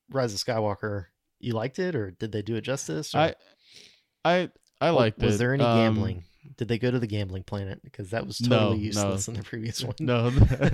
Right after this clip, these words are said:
Speaker 1: <laughs>
Speaker 2: it's as if it never happened. Um,
Speaker 1: I heard they, that, that
Speaker 2: yeah.
Speaker 1: character, the, I forget her name, Rose. Uh, she didn't have,
Speaker 2: Yes.
Speaker 1: like, any screen time in Rise of Skywalker.
Speaker 2: She's, she's in it, um, not a ton. She's, like,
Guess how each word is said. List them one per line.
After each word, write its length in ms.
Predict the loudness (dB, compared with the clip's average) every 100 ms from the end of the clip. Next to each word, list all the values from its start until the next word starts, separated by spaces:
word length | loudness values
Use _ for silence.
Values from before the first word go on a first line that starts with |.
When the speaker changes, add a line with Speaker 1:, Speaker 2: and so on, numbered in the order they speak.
| -2 -8 0
Speaker 1:
<laughs> 360 | 4 4 0 -6 -10 -12 -8
Speaker 2:
it's 200 | -8 -6 -2
as 220 | 0 0
if 180 | 0 0
it 100 | -2 0
never 260 | 0 -2
happened. 500 | -4 -6 -10 -12 -14 -16 -20 _ -20 -20 _ _ 0
Um, 340 | 2 2 0
Speaker 1:
I 40 | 0
heard 180 | 0
they, 200 | 0 -2 -6 _ _ -4
that, 180 | -4 -2
that 160 | -4
Speaker 2:
yeah. 60 | -6
Speaker 1:
character, 440 | -4 -2 -2 -4 -4
the, 400 | -2 -2 -4 -8
I 40 | -12
forget 240 | -8 -8
her 80 | -6
name, 320 | -10 -10 -12 _ -8
Rose. 500 | -4 -4 -4 -10 -16 _ _ _ _ _ _ _ _ _ _ -10
Uh, 200 | -8 -2
she 60 | 2
didn't 180 | 2 2
have, 160 | -2 -2
Speaker 2:
Yes. 20 |
Speaker 1:
like, 140 | -2
any 120 | -4 -6
screen 320 | -8 -10 -8
time 280 | -8 -8 -8
in 200 | -10 -14 _ _ -16
Rise 240 | -14 -12
of 80 | -12
Skywalker. 300 | -12 -10 -12
Speaker 2:
She's, 460 | -4 -2 -2 -2 -10
she's 280 | -4 -2 0
in 140 | 0 0
it, 220 | -2 -6 _ -8
um, 400 | -4 -4 -4 -4
not 240 | -2 -2
a 60 | -4
ton. 440 | -8 -10 -8 -12 -16 _ _
She's, 280 | -14 -12 -6
like, 320 | -6 -6 -10